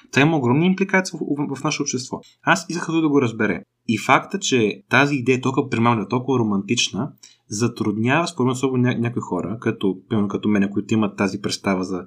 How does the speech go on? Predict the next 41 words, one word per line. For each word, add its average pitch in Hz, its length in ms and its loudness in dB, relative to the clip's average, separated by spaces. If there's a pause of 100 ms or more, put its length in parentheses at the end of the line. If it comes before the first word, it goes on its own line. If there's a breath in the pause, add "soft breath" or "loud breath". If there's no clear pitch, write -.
романтиката 104 520 0
на 92 120 0
знанието, 101 580 0 (260 loud breath)
м, 120 300 2
да 110 160 0
видят, 139 460 0
че - 340 0
абсолютно 165 640 0
винаги, 120 420 0
независимо 120 500 0
за 147 140 -4
какво 123 180 -6
става 113 300 -2
въпрос, 120 320 -2 (260 soft breath)
ръка 120 380 0
за 165 160 0
ръка 127 260 0
с 151 280 -4
неговата 127 420 -2
употреба. - 520 -4 (260)
Да, 139 380 0
вярно 151 320 2
е, 156 80 -4
че - 160 -8
това, 143 180 -4
което 190 280 -6 (200)
пра-, 117 380 -2
че, 110 200 -4
все - 160 -6
едно, 165 120 0
ако 127 180 -6
Франкенщайн 175 540 -4
открие 123 760 0 (220)
тази 110 280 0
тайна 95 500 -2
на 104 100 -2
живота 98 460 -2
и 120 120 0
не 107 80 0
я 123 140 2
използва, 127 720 -2